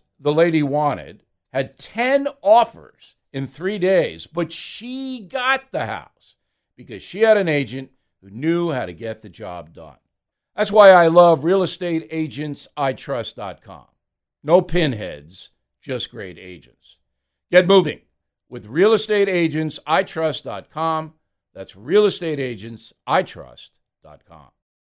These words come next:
Now the O'Reilly Update brings you something you might not know. Reality T V star Kim Kardashian is back in the news, this time for something positive and something that may surprise you.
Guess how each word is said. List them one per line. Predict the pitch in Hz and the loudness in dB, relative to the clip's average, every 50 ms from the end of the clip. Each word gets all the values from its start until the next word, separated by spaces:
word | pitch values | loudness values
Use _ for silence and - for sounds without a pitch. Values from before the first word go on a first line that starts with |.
| _ _ _ _ _ _ _ _ | _ _ _ _ _ _ _ _
Now | 127 139 156 165 | 0 4 4 4
the | 170 165 160 | 6 6 6
O'Reilly | 156 165 170 170 165 165 165 | 6 8 8 6 6 6 4
Update | 170 170 - 185 170 165 165 | 4 2 4 2 2 2 2
brings | - 175 175 175 165 113 151 | 0 -2 -2 -2 -2 -4 -6
you | 180 151 | -8 -6
something | - - 185 185 185 - 196 196 190 185 | 0 2 2 2 4 2 2 2 2 2
you | 170 180 196 190 | 0 0 0 2
might | 180 185 190 226 233 | 2 2 2 2 0
not | 208 214 240 254 - _ 180 | -4 -8 -8 -8 -10 _ -4
know. | 196 247 269 220 101 - - _ _ _ _ _ _ _ _ _ | -2 0 0 0 -2 -4 -8 _ _ _ _ _ _ _ _ _
Reality | 110 117 127 139 147 165 170 165 156 156 147 143 135 | -14 -4 0 2 4 4 4 4 2 0 -2 -4 -4
T | - - 160 151 | -6 -8 -10 -8
V | 143 165 175 | -6 -6 -6
star | - - - 139 120 110 98 92 | -8 -8 -6 -4 -2 -2 -2 -4
Kim | - _ - 143 131 123 123 110 | -8 _ -10 -8 -8 -8 -8 -10
Kardashian | - 139 110 104 98 107 120 135 147 135 - - 110 101 101 101 | -10 -10 -10 -10 -6 -2 -2 0 0 -2 -4 -8 -12 -12 -12 -12
is | 92 87 87 | -14 -16 -12
back | 87 123 131 147 147 | -6 -2 -2 -2 -2
in | 123 113 | -4 -8
the | 113 107 | -8 -8
news, | 107 131 165 151 127 90 69 62 55 _ _ _ _ _ _ _ _ _ | -8 -8 -6 -8 -8 -8 -12 -18 -20 _ _ _ _ _ _ _ _ _
this | 180 202 208 - | -10 -10 -2 2
time | 214 208 196 143 | 4 4 4 2
for | 151 - | 0 -6
something | - - 175 170 170 175 165 156 139 - | 0 2 2 2 2 0 -2 -2 -2 -4
positive | _ - - - 233 269 277 254 151 117 135 104 107 107 113 139 165 - _ _ _ _ _ | _ -20 -8 -6 -4 -2 -2 -2 -2 -4 -6 -6 -6 -8 -8 -8 -12 -18 _ _ _ _ _
and | - 151 143 | -18 -18 -12
something | - 135 131 120 - 135 131 127 | -8 -8 -8 -8 -8 -10 -8 -6
that | 127 127 - - | -8 -8 -8 -10
may | 101 87 87 | -16 -16 -14
surprise | 85 - - 90 _ _ 120 127 127 123 120 110 90 - | -16 -16 -18 -20 _ _ -14 -10 -10 -10 -10 -12 -14 -16
you. | 90 73 - | -20 -20 -20